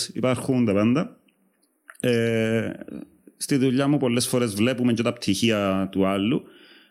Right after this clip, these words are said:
Ε, προσωπικά, εγώ και πάρα πολλοί άλλοι managers έχουμε την ίδια, ε, ε, την ίδια, ε, ε, το ίδιο approach, ας πούμε, για το τι ψάχνουμε σε έναν άνθρωπο. Ψάχνουμε έναν άνθρωπο το οποίο να έχει το σκουλούτσι να ψάχνει πράγματα,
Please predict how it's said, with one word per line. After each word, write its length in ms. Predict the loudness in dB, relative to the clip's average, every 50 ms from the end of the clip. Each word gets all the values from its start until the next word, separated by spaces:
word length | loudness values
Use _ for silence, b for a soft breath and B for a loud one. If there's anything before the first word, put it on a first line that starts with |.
| B -4
Ε, 580 | -2 0 2 2 2 0 0 0 -2 -2 -4 -4 -2
προσωπικά, 840 | -2 0 0 0 0 0 0 0 0 0 2 2 2 2 0 0 0 0
εγώ 240 | 0 2 2 0 0
και 100 | 0 0
πάρα 220 | 0 0 0 0
πολλοί 260 | 0 0 0 2 2
άλλοι 240 | 2 2 2 2 2 2
managers 400 | 4 2 2 2 0 0 -2 -2 -2
έχουμε 500 | -2 0 0 2 2 2 2 0 0 -4 -4
την 180 | 0 2 2 4
ίδια, 440 | 4 2 0 0 0 0 0 0 2 2 2 0 -2 -4 -8 -10 -12 -12 -12 -14 -18 -20 _ _ _ _ _ _ _ _ _ _ _ _ _ _ _ _ _
ε, 200 | -6 -2 -2 0
ε, 60 | 0 -2 -4 -10 -20 _ _ _ _ _ -20 -20 _ _ _ _ _ _ _ -8 -6 -4 -4 -4 -6 -8 -12 -14 _ -20 -20 _ _ _
την 160 | 0 2 4
ίδια, 300 | 4 2 2 0 -2 0 0 2 2 2 2 2
ε, 1600 | 2 0 0 0 0 0 -2 -2 -4 -6 -10 -12 -16 -16 -18 -20 -20 -20 -20 -20 -20 -18 -14 -12 -8 -8 -6 -6 -6 -8 -8 -8
ε, 40 | -4
το 100 | -2 0
ίδιο 320 | 0 2 2 0 0 -2 -4
approach, 320 | -2 0 0 0 2 0
ας 140 | -2 -2 0
πούμε, 180 | 2 2 2 2
για 160 | 2 2 0
το 100 | 0 0
τι 140 | -2 -2 -2
ψάχνουμε 400 | -2 -2 -4 -2 -2 0 0 0
σε 160 | 0 0 0
έναν 120 | 0 2
άνθρωπο. 500 | 0 0 0 -2 0 0 2 2 2 0
Ψάχνουμε 360 | 0 -2 -2 -2 0 0 2 2
έναν 120 | 2 0
άνθρωπο 240 | 0 0 0 2 2
το 80 | 2 2
οποίο 160 | 2 2 2 2
να 120 | 2 2
έχει 120 | 2 0
το 60 | 0 -2
σκουλούτσι 520 | -2 -2 -2 0 0 0 0 2 2 2
να 240 | 2 2 2 0 0
ψάχνει 400 | -2 -2 -2 -2 0 0 -2 0
πράγματα, 500 | 0 0 0 2 2 2 0 -2 -4